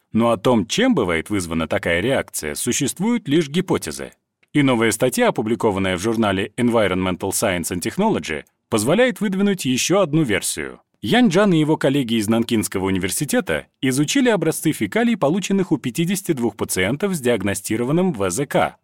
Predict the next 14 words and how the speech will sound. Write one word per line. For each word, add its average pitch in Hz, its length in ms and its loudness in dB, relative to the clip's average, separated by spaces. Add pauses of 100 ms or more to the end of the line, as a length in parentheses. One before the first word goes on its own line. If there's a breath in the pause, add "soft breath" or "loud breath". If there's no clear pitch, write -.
показав, 117 400 2
что - 160 -2
в 110 80 0
них 110 140 2
содержится 107 640 0
в - 100 -8
полтора 120 400 2
раза 123 220 2
больше 120 380 0
частиц - 480 -4
микропластика, 95 800 -2
чем 147 240 0
у 165 40 2
здоровых. 143 640 -2